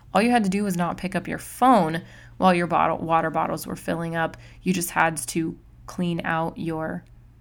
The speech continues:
water bottle drawer or cupboard, right? You don't need to go, like, so far in depth that you wanna pull your hair out.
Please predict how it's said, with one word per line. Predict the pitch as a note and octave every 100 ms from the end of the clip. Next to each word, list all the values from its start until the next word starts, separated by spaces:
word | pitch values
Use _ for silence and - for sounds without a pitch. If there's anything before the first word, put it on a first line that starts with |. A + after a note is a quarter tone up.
| -
water | E3+ D#3+
bottle | D#3 D#3 D#3+ E3 -
drawer | F3+ F3+ E3 E3 -
or |
cupboard, | - - G3+ E3+ F#3+ - - - E3
right? | E3+ G3+ - - - - - - -
You | F#3+
don't | G#3+
need | A#3 A#3
to | C4
go, | B3+ G#3 G3+ G3 F#3+ - - -
like, | F#3 F3 - - - - - - - -
so | - - F#3+
far | F#3+ G#3 G3
in | F#3
depth | F3 F3+ F3+
that | F#3
you | F3
wanna | E3+ E3
pull | F3
your | E3
hair | D#3 E3 D#3+
out. | F3+ A#3+